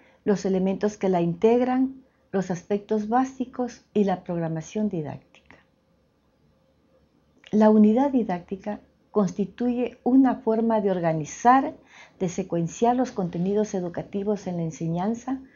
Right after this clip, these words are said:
para facilitar la asimilación de los mismos a los estudiantes. La unidad didáctica es un método de trabajo, un plan de actuación docente.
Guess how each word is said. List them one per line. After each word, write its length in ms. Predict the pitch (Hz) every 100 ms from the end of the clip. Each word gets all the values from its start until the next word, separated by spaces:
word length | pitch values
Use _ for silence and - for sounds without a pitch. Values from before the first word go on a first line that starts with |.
| - - _
para 280 | 208 190 185
facilitar 760 | - 247 247 214 196 190 220 226
la 140 | 208
asimilación 680 | - 190 170 165 165 214 214
de 80 | 190
los 200 | 165 170
mismos 400 | 185 190 180 180
a 40 |
los 200 | 165 160
estudiantes. 880 | 151 - 135 107 - - _ - _ _ _ _ _ _ _ _
La 160 | 214 196
unidad 460 | 190 185 185 262
didáctica 760 | 269 240 196 196 - 190 208 208 _ _ _
es 280 | 226 254 -
un 200 | 214 190
método 420 | 226 262 254 214
de 120 | 185
trabajo, 680 | 170 156 147 175 - 247 262 _ _ _ _
un 280 | 226 214 208
plan 320 | - 226 262
de 100 | 233
actuación 580 | 175 - 151 - 180 175
docente. 420 | 175 170 - -